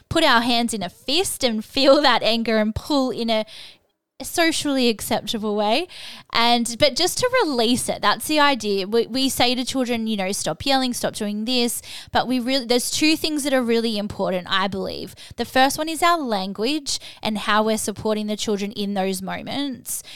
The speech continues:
And the second thing is, um, and our, al-, also our nervous system and how regulated we are in those moments. So practice with your team, create different scenarios and practice in those t-, in those moments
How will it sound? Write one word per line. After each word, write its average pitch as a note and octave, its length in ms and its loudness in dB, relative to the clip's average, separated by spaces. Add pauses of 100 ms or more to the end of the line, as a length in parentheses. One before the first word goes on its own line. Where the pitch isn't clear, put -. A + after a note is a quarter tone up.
(220)
And A3+ 200 0
the A#3 80 0
second D#4 560 -2
thing B3 360 -2
is, G#3+ 560 0
um, G3+ 420 -2 (100)
and A3 140 2
our, A#3+ 340 6 (100)
al-, C4+ 220 2
also C#4 420 2
our G#3 280 4
nervous G#3 380 0
system G#3 360 -4
and G3+ 120 -8
how G3+ 160 -2
regulated G3+ 680 -4
we F#3+ 180 -2
are F#3+ 180 -4
in G3 200 -6
those F#3+ 260 -4
moments. G#3 540 -4 (260)
So C4 180 2
practice C4+ 720 0
with B3+ 220 -2
your A#3+ 240 2
team, G3+ 560 -6 (240)
create A#3+ 400 0
different B3 300 -6
scenarios G#3 720 0
and G3 120 -6
practice G#3+ 500 -4
in G#3+ 80 -4
those G3+ 240 -2
t-, - 200 -10
in G#3+ 200 -4
those G3 260 -2
moments A3+ 540 -4